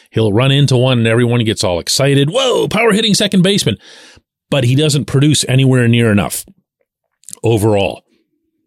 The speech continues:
And I'm not just talking about striking out or low batting average here. I'm talking about he doesn't get on base. And in large part, they're very <laughs> much related, of course. Because if he's being more selective at the plate,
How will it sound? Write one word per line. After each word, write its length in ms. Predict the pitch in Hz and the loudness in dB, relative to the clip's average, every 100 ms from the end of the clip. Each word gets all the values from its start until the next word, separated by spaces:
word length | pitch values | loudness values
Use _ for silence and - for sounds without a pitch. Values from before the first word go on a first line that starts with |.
| _ _ _ _ _ _ - | _ _ _ _ _ _ -6
And 380 | 120 113 101 95 _ _ _ - | -4 -2 -2 -4 _ _ _ -4
I'm 200 | 117 143 | 0 2
not 200 | 143 139 | 2 0
just 180 | 127 | -2
talking 300 | - 135 131 | 0 -2 0
about 200 | 120 104 | 0 0
striking 540 | - - 139 135 123 120 | -2 -2 -2 0 0 0
out 260 | 117 113 | 0 -2
or 80 | 87 | -4
low 240 | 78 104 120 | -4 -2 0
batting 360 | 110 120 110 | 0 0 0
average 320 | 101 87 82 | -2 -2 -4
here. 180 | - 92 | -2 -2
I'm 120 | 98 127 | 0 0
talking 240 | 147 131 | 0 0
about 160 | 127 104 | 0 0
he 40 | |
doesn't 220 | 113 110 | 0 0
get 140 | 110 107 | 0 0
on 120 | 85 | -2
base. 480 | 110 101 - - - _ _ - - _ | -4 -4 -4 -4 -6 _ _ -20 -20 _
And 100 | 104 | -4
in 100 | 104 | 0
large 360 | 123 196 220 - | 2 2 0 0
part, 320 | 143 135 - _ _ - - - | 0 0 -2 _ _ -20 -20 -6
they're 220 | 139 247 | -2 0
very 440 | - 101 - 233 214 | 0 -4 -2 0 0
<laughs> 60 | - | 0
much 220 | 202 - | -2 0
related, 500 | 185 196 - 180 117 | 0 0 0 0 0
of 100 | 98 | -4
course. 600 | - 160 - - - - _ _ _ _ _ | -2 -2 -2 -2 -4 -6 _ _ _ _ _
Because 320 | - 151 131 | -4 -2 -2
if 100 | 143 | 0
he's 200 | 175 135 | 0 0
being 340 | 151 240 220 | 0 0 2
more 180 | 185 175 | 2 2
selective 640 | 156 151 135 185 - 113 | 0 0 0 0 -2 -2
at 120 | 101 - | -2 -6
the 60 | |
plate, 360 | - 90 104 | -8 -4 -4